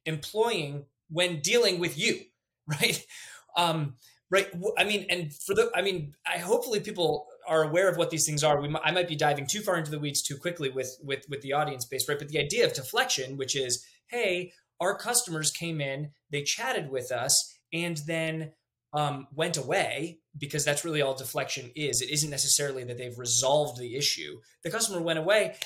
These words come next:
and we have then celebrated that. The customer went away. The customer left chat, right? Um, now, did that customer go and bombard a more expensive channel like phone? Maybe. Did that customer who was potentially,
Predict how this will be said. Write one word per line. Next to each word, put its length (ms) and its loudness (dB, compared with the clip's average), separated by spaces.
and 160 -2
we 100 -4
have 140 -4
then 160 0
celebrated 720 6
that. 220 4
The 60 -2
customer 580 4
went 180 4
away. 560 4
The 80 -4
customer 460 0
left 460 -2
chat, 480 0
right? 240 4
Um, 260 0
now, 100 2
did 180 -2
that 160 2
customer 420 0
go 300 2
and 180 -4
bombard 560 -2
a 40 -6
more 200 -6
expensive 460 0
channel 300 -4
like 180 0
phone? 500 -2
Maybe. 640 -8
Did 160 -2
that 160 0
customer 480 2
who 280 -6
was 380 4
potentially, 1200 -4